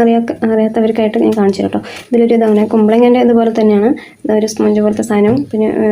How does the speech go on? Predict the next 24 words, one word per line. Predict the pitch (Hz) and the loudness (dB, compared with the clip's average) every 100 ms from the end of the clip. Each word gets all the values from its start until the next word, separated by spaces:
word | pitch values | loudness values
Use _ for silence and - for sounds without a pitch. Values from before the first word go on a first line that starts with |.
| 208 | 2
ഇതിൻ്റെ | 208 214 | 0 0
കുരുവൊക്കെ | 214 208 208 | 0 0 0
ഉണ്ടാവും. | 208 - - - - | 0 -2 -10 -20 -6
അപ്പോൾ | 214 | -2
അതൊക്കെ | 208 214 | 0 2
ഒന്ന് | 220 | 2
മാറ്റിക്കളയാം. | 202 208 208 202 240 320 - - - | 0 0 -2 0 -2 -4 -10 -12 -2
ഏ, | 214 208 202 | 0 0 0
എന്നിട്ട് | 208 202 294 - - - - - | 0 0 -2 -2 -12 -20 -20 -6
ഇതാണോ, | 226 202 196 - - - - - - | -2 -2 -4 -12 -20 -20 -20 -20 -20
എന്നിട്ട് | - 214 220 | -8 -6 -2
ഇത് | 214 | -2
മാറ്റിക്കളയാം. | 202 208 208 226 | -2 -4 -4 -2
പിന്നെ | 226 233 - | 0 -2 -2
ഇത് | 233 226 | -2 0
ഇങ്ങനെ | 226 - 233 | 0 -2 -4
തോല് | 226 208 - | -2 -2 -4
ചെത്തിയെടുക്കുക | 226 208 190 196 | -4 -4 -4 -6
കേട്ടോ. | 196 196 - | -8 -10 -8
സാധാ | 202 196 - - - - 214 | -8 -8 -12 -20 -20 -12 -2
നമ്മൾ, | 202 214 214 | -2 -2 -4
ഏ, | 208 208 | -4 -4
ചെത്തില്ലേ, | 208 - 202 196 - - 233 | -8 -6 -6 -6 -10 -10 -4
അതുപോലെ | 208 196 233 | -2 -2 -4